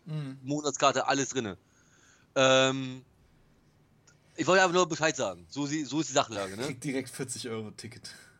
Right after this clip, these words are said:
Speaker 2: Digga, dann will die erstmal von mir, dass ich ihr meinen Personalausweis zeige. Sag ich, Mädel, ich hab mein Portemonnaie zu Hause vergessen, da ist mein Personalausweis drinne. Ja, aber da können Sie mir sonst irgendeinen Namen nennen.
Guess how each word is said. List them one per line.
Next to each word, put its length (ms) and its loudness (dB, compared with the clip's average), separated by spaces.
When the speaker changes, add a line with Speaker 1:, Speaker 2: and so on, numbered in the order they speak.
Speaker 2:
Digga, 380 2
dann 160 4
will 100 4
die 100 2
erstmal 360 4
von 180 0
mir, 340 0
dass 260 0
ich 320 -8
ihr 120 2
meinen 160 2
Personalausweis 680 4
zeige. 360 0
Sag 200 2
ich, 60 -2
Mädel, 260 0
ich 140 -2
hab 100 2
mein 300 0
Portemonnaie 320 -2
zu 80 0
Hause 140 0
vergessen, 320 -6
da 100 6
ist 200 0
mein 100 -2
Personalausweis 720 0
drinne. 300 -10
Ja, 140 8
aber 100 4
da 40 2
können 140 -2
Sie 60 -2
mir 100 4
sonst 200 0
irgendeinen 400 -2
Namen 220 0
nennen. 240 -10